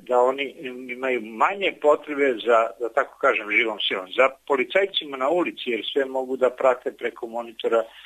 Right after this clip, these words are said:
i da automatski detektuju prekršaje. U tom smislu, ukoliko nećemo opremiti visokom tehnologijom naše saobraćajnice, onda ćemo morati da se bavimo time da saobraćajna policija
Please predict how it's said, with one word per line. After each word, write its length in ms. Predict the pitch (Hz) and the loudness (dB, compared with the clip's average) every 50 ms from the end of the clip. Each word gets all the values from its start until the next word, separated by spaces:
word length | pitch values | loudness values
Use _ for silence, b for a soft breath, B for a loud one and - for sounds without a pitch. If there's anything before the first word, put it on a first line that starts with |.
| B B - - | B B -8 -6
i 60 | 170 | 0
da 120 | - 120 | 4 4
automatski 640 | 117 113 104 - - 104 110 117 113 - - - 123 | 4 4 2 -2 -6 0 2 2 2 2 -2 -6 -2
detektuju 540 | 101 110 104 - - 110 - - - 113 - | -2 -2 -2 -2 -6 -10 -4 -2 -4 -2 0
prekršaje. 480 | - 147 135 - - - - 82 80 _ _ b b b b b b b b - | -2 -2 -2 0 0 0 0 0 -4 _ _ b b b b b b b b -8
U 80 | 120 110 | -8 -6
tom 240 | - - 156 156 139 - - | 0 2 2 2 2 -2 -4
smislu, 460 | - 143 156 160 - - 160 135 - | 0 0 2 2 2 0 0 -4 -2
ukoliko 680 | - 170 - - - 143 135 139 139 - 131 123 - B B B B B B B B - | -4 -6 -4 2 2 2 2 2 2 2 2 2 2 B B B B B B B B -4
nećemo 460 | 123 147 170 - - - 147 139 131 | -4 -4 -4 -4 -8 -10 -4 0 0
opremiti 840 | 123 - - 135 127 127 127 127 123 - - - 139 107 98 - b b b b b b b b - | 0 2 2 2 4 4 4 2 -2 -8 -4 -4 -4 -4 -4 -6 b b b b b b b b 0
visokom 460 | 131 156 - 135 - - 139 117 - - | 0 2 2 2 4 4 2 2 2 0
tehnologijom 760 | 123 107 - - 123 120 123 123 123 117 117 117 110 101 - B B B B B B B B - | -2 -2 0 -2 -2 2 4 4 4 4 4 2 2 0 -6 B B B B B B B B -4
naše 360 | 110 117 123 - - - 123 110 - - - - | -2 0 0 0 0 0 0 0 -2 -4 -6 2
saobraćajnice, 840 | - 123 117 113 117 113 - - - 135 151 151 180 151 - - 147 135 127 127 | 4 4 4 4 2 0 0 0 0 0 0 -2 -4 -6 -4 0 0 0 0 0
onda 220 | 131 127 123 120 | -2 -2 -2 -2
ćemo 260 | 117 - 127 120 117 | -2 0 -2 -2 -2
morati 400 | 117 123 135 139 139 143 143 135 | 2 2 4 4 4 2 -2 -6
da 100 | 117 113 - | -6 -6 -6
se 140 | - - | -6 -4
bavimo 380 | 123 120 123 123 123 117 113 107 | 2 4 6 6 4 2 -2 -8
time 460 | - - 123 123 127 135 147 139 131 b b b b b _ _ - | -8 -4 -2 -2 0 2 0 0 0 b b b b b _ _ -6
da 60 | 117 - - | -4 -2 2
saobraćajna 580 | - 139 131 123 120 120 - - - 120 113 110 | 2 4 4 4 2 0 -2 -2 -2 -2 -4 -4
policija 520 | - - 113 110 113 110 - - 117 107 | -4 -4 -2 -2 -2 0 0 0 2 0